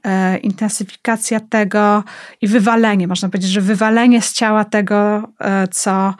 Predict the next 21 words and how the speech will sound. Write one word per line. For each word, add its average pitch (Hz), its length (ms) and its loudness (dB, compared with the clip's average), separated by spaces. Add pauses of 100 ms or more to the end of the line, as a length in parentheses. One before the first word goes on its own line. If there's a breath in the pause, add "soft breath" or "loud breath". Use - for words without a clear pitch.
(400 loud breath)
e, 190 140 -2
tam 190 340 0
siedzi. - 600 -4
Natomiast 240 920 0 (140)
nurt, 220 400 4
w - 140 -12
którym 202 360 -2
ja 240 220 2
jestem, 180 600 -4 (640 loud breath)
zarówno 208 600 2
jeśli 175 340 -2
chodzi - 420 -4
o 190 80 -8
pracę 220 340 -4
manualną, 202 760 2
bo 175 100 -4
to 180 160 -4
jest 185 240 -2
jakby 185 280 -6
mój 202 160 0
fundament, 185 840 -2